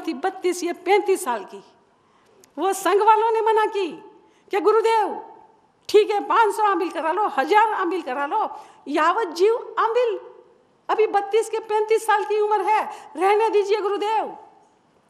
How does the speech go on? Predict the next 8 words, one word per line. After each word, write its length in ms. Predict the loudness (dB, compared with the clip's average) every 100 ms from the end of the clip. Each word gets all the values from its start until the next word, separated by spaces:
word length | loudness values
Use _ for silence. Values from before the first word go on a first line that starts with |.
| _ _ _ _ _ -20 _ _ _ -12
और 80 | -6
वो 100 | -4
हेम 340 | -4 -2 0
वल्लभ 240 | 2 0 -2
महाराज 240 | -2 -2
कहता 220 | -6 -10
कि 100 | -10
"छोड़, 260 | -2 0